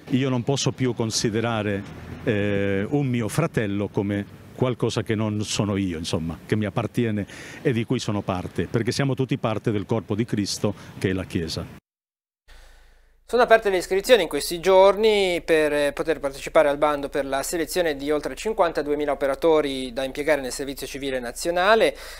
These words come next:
Speaker 2: Quest'anno l'Unione Italiana Ciechi e Ipovedenti offre complessivamente novecentosettantasei posti in sei progetti da realizzarsi su tutto il territorio nazionale. La sezione di Chiavari mette a disposizione tre posti. Il bando per iscriversi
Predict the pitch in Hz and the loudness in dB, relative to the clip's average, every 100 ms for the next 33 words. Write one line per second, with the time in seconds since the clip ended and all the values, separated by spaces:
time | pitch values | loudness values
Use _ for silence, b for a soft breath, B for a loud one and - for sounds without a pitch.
0 | B 147 - 196 170 185 202 165 156 175 | B -6 6 8 8 6 4 6 4 4
1 | 160 143 147 143 135 180 151 139 135 165 | 4 2 0 -2 -2 -2 -2 -4 -4 -2
2 | 165 151 156 170 156 147 143 156 147 143 | 0 2 4 4 4 0 -4 -4 0 0
3 | 139 - 135 143 135 147 147 151 143 139 | 0 -2 -6 -6 -4 0 0 0 -2 -4
4 | 135 - 147 131 - 123 131 127 - 151 | -2 -2 -2 -2 -4 -2 -4 -4 -4 0
5 | 160 147 131 117 131 127 139 143 147 143 | 4 4 2 -6 -8 -6 -6 -2 0 0
6 | - 202 127 117 113 139 135 123 120 131 | -2 0 0 -2 -2 2 2 0 -8 -6
7 | 156 196 131 117 123 127 151 135 135 135 | -2 0 0 -2 -2 2 4 2 -4 -2
8 | 190 196 220 165 151 196 196 180 160 208 | 0 4 6 6 4 0 -2 -2 -2 2
9 | 170 165 160 143 151 143 - 143 135 151 | 6 6 6 2 -2 -2 -4 -6 -2 -2
10 | 147 - 156 139 - 151 131 131 - 151 | 0 4 4 4 4 4 4 -2 -6 -6
11 | - 143 147 156 135 113 127 123 - 165 | -6 -10 0 2 2 -4 -10 -10 -6 -4
12 | 127 - | -4 -8